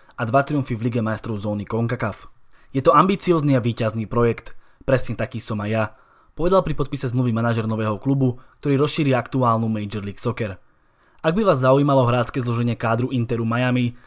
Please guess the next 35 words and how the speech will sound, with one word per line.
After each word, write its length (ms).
nič 240
špeciálne 400
v 80
tomto 160
týme 240
zatiaľ 320
nenájdete, 560
teda 160
ak 160
hľadáte 320
nejakých 400
bývalých 320
hráčov 320
z 80
Európy, 480
poprípade 400
nejaké 240
známe 400
mená. 400
Alenia 400
do 160
Realu 240
Betis. 560
Španielský 480
futbalový 400
záložník 400
Carles 320
Alenia 240
odchádza 320
na 160
poločné 400
hosťovanie 400
do 80
Realu 240
Betis. 480